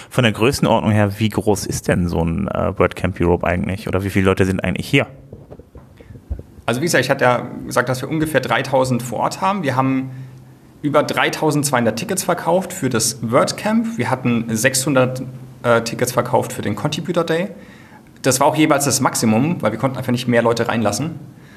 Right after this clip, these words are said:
Speaker 2: Also es war auch zum ersten Mal, dass ein WordCamp Europe ausverkauft war. Und wir hatten letztes Jahr in Serbien, glaub ich, zweitausendvierhundert Tickets verkauft. Also wir haben über vierzig Prozent mehr Tickets verkauft und mussten dann stoppen. Ähm, das ist wirklich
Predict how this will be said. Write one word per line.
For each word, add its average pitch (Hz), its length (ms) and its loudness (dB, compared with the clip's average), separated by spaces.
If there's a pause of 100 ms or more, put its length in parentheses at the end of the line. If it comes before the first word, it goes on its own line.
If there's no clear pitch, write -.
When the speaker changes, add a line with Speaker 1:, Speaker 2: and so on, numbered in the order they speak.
(140)
Speaker 2:
Also - 100 -6
es 113 100 0
war 131 60 4
auch 131 60 2
zum 135 120 0
ersten 123 220 2
Mal, 120 60 4
dass 113 120 2
ein 110 120 2
WordCamp 113 280 0
Europe 110 200 -2
ausverkauft 117 460 -4
war. 127 340 -2
Und 104 240 -4
wir 101 100 -6
hatten 110 140 -6
letztes 110 260 -4
Jahr 110 100 0
in 104 60 0
Serbien, 110 300 2
glaub 104 140 0
ich, 101 140 -6 (600)
zweitausendvierhundert 113 840 0
Tickets - 240 -4
verkauft. 156 440 -4
Also 104 140 -4 (200)
wir 113 80 2
haben 110 200 0
über 165 220 2
vierzig - 300 -2
Prozent 127 280 0
mehr 117 160 0
Tickets 147 280 -2
verkauft 131 340 -2
und 123 60 0
mussten 113 240 0
dann 107 140 2
stoppen. 180 420 -2 (840)
Ähm, 113 400 4
das 117 160 0
ist 113 100 -4
wirklich - 280 -4